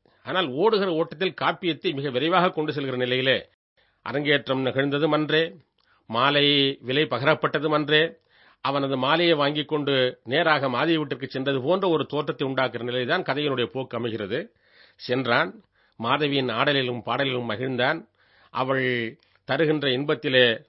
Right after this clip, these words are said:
ம், கிறங்கி கிடந்தான். மது உண்ட வண்டு போல கிடந்தான்.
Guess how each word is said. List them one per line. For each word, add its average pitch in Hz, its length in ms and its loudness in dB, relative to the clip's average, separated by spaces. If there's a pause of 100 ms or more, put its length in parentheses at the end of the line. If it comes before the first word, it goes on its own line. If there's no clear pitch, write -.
(120)
ம், 117 380 -6 (200)
கிறங்கி 170 440 4
கிடந்தான். 127 500 0 (260)
மது 131 300 -2
உண்ட 147 220 0
வண்டு 135 260 0
போல 139 160 6
கிடந்தான். 120 540 -2